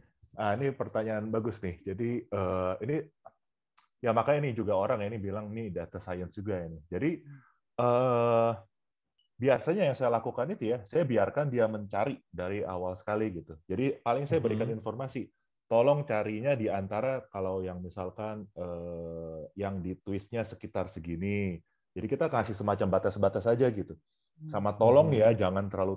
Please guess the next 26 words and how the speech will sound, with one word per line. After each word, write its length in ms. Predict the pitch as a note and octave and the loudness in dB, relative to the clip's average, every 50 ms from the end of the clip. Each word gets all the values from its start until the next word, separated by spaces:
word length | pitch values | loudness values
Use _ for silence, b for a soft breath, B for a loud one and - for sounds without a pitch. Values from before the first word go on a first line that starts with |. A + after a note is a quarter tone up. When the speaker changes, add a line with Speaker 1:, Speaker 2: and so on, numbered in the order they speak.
| - G2 | -4 -6
Speaker 1:
tipis 380 | F#2+ G2 - A2+ A2 G#2 G#2+ - | -6 -2 0 0 0 0 0 -4
gitu. 240 | F#2 E2+ - E2+ E2 E2 | -8 -8 -8 -10 -6 -2
Ini 120 | G2+ C3 | 0 0
sebenarnya 400 | C#3 A#2 G2+ G2 A2+ C#3 - - - _ - | 0 2 4 6 6 6 4 2 -4 _ -8
matematik, 480 | - G2+ - G#2 F#2 F#2 F#2+ - A#2+ - | -6 -2 -2 0 0 0 0 0 -4 -4
cuma 180 | - G#2 A2+ A2+ - | -2 -2 -2 -2 -4
saya 320 | - _ _ - G#2 F#2 | -8 _ _ -6 -4 -4
bahasakan 480 | F2+ F2 F2 E2 - F#2+ F2+ D#2+ G2+ F#2+ | -2 -4 -4 -4 -4 -4 -2 -2 -2 -4
Speaker 3:
Hmm. 80 | F2+ F2 E2 | -4 -6 -8
Speaker 1:
gitu 60 | F2 E2 | -8 -10
ke 80 | E2+ | -8
bahasa 220 | E2 E2 E2 D#2 C#3 | -8 -8 -8 -6 -2
Speaker 3:
Hmm. 40 | - | 0
Speaker 1:
Indonesia. 280 | B2+ A#2+ - C#3+ C#3 | 0 0 2 2 2
Speaker 2:
Mhm, 240 | C3+ B2 A2 A2 A2 | 2 0 -2 -4 -6
mhm. 160 | F#2+ G#2 G2 F#2+ F#2+ - _ | -8 -8 -10 -10 -12 -12 _
Speaker 1:
Tolong 220 | - F#2+ G#2+ A2 G2+ | -2 0 0 2 2
jangan 180 | G2 F#2+ F#2+ F#2 | 2 2 2 0
terlalu 200 | - F#2 F#2 F#2+ F#2 - | 0 0 0 0 -2 -4
tipis, 300 | G2 - - B2 A#2 - - | -6 -4 -2 -2 -2 0 2
tolong 360 | - D3+ - A2 A2+ B2 A#2+ A#2 F#2+ | 2 4 4 6 4 2 2 0 -2
jangan 280 | - F#2 G2+ A2 A2 A2+ A2+ G#2 | -2 -2 -2 -4 -4 -6 -8 -10
terlalu 240 | - - G2 F2+ F2+ F2 F2 | -6 -4 -4 -4 -4 -4 -6
besar 400 | - - B2+ A#2+ A#2 G#2+ G2 F2+ | -2 2 4 6 6 4 4 0
momennya 440 | F#2 F#2 F#2 F#2+ F#2 G2+ A2 A2 G#2+ G2+ F2 E2+ | -2 -2 -2 -2 -2 0 2 2 2 2 -2 -4
gitu. 140 | - - | -10 -14